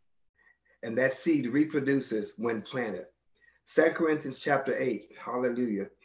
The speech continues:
We're gonna start at verse one out of the King James Version, Second Corinthians chapter eight. And it says here, "Moreover, brethren, we do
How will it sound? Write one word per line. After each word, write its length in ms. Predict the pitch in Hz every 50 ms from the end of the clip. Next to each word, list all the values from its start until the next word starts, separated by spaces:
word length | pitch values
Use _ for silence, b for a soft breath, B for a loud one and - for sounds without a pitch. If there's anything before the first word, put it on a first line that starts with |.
| _ _ _ _ _ b b b b b _ -
We're 200 | 107 107 110 117
gonna 140 | 120 110 104
start 500 | - - _ - - - 123 120 113 117
at 120 | 104 101
verse 260 | 123 120 117 110 -
one 320 | 113 117 120 120 120 113 113
out 80 | 110
of 60 | 107
the 40 | 107
King 300 | - - 135 135 127 120
James 300 | 110 120 117 120 110 104
Version, 400 | 101 107 101 104 101 98 107 107 - _ b b b b
Second 260 | - - 131 127 127
Corinthians 360 | - 139 127 120 - 123 117
chapter 380 | - - 131 120 - - - -
eight. 360 | - 127 120 117 120 - - _ _ _ _ _ - _ _ _ _ _ _ - - - B B B B B B B
And 140 | 127 131 131
it 100 | 139 135
says 300 | - 160 143 139 135 -
here, 140 | - 151 143
"Moreover, 640 | 143 175 190 165 170 185 190 180 156 139 131 131 - - - - _ _ _ _ -
brethren, 500 | 110 123 127 127 120 113 110 110 107 104 - _ _ _ _ _ _ _ b b b b b b b _ _ _ _ _ _ _ _ _ _ _ _
we 240 | - 135 156 185 185
do 440 | 156 170 175 170 165 160 151 - -